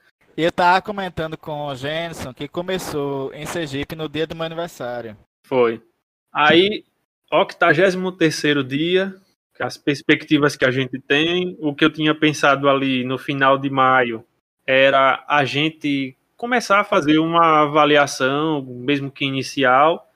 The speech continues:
Speaker 2: de como é a comunicação com relação aos dados da pandemia. E aí, quando é agora, o governo Bolsonaro nos traz uma surpresa bem filha da pauta, né?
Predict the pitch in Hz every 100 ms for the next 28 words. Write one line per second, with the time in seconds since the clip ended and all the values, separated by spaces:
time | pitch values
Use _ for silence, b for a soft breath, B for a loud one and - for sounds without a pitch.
0 | _ _ 131 143 165 175 180 160 160 165
1 | - 190 190 190 190 190 165 135 127 131
2 | 160 - - 151 143 143 147 - 135 135
3 | 147 156 135 139 143 143 147 143 147 151
4 | 143 113 107 - _ _ _ - 147 165
5 | 170 185 202 190 185 156 147 143 151 180
6 | 185 131 - _ 156 147 156 147 160 165
7 | 147 165 - 165 147 151 170 185 - _
8 | _ _ 131 151 - 160 160 160 175 165
9 | 185 - 160 160 160 160 131 156 214 247
10 | 262 - _ _ _ - 233 233 190 180
11 | - 143 123 120 - 101 _ _ _ _
12 | 123 151